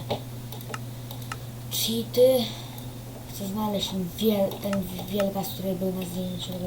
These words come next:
taki wielki zamek czy coś. Dobra, gdzie to nie jest?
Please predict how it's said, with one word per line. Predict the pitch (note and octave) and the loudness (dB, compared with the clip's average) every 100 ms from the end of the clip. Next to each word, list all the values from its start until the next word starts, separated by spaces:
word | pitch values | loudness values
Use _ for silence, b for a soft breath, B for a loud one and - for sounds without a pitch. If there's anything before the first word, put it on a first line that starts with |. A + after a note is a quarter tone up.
| F3+ F3+ - - | -4 -4 -6 -6
taki | F#3 F#3+ F#3+ - | -4 -4 -6 -4
wielki | F#3+ G3 F#3 F#3 E3+ | 2 2 2 0 0
zamek | F3+ F3 E3+ | 0 -2 -4
czy | - | -6
coś. | - E3+ E3 - - - - - - - - - - D#3+ - - - - - - - F3 | -6 -6 -6 -8 -10 -8 -8 -8 -4 0 0 -2 -2 -2 -4 -6 -8 -8 -10 -10 -8 -6
Dobra, | E3+ F3 E3+ - - - - - - | -4 -4 -6 -8 -10 -10 -10 -10 -8
gdzie | F3+ F#3+ | -6 -6
to | - F#3 F3 | -4 -4 -2
nie | F3 | -2
jest? | E3+ F3 F3 | -4 -4 -6